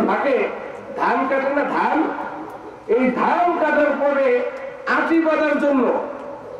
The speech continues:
আপনার কোনো রশি পাওয়া যাচ্ছে না আশেপাশে। দেখা যাচ্ছে যে লম্বা একটা রশির মতো পড়ে আছে। লোক রশি মনে করে সাপটাকে আইনা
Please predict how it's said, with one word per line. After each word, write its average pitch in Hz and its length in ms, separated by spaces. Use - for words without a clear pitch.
আপনার 240 320
কোনো 254 200
রশি 254 360
পাওয়া 233 380
যাচ্ছে 196 220
না 180 140
আশেপাশে। - 520
দেখা 214 260
যাচ্ছে 240 360
যে 226 120
লম্বা 247 380
একটা 240 240
রশির 302 380
মতো 254 320
পড়ে 247 200
আছে। 233 240
লোক 220 400
রশি 233 260
মনে 294 380
করে 247 180
সাপটাকে 226 560
আইনা 226 380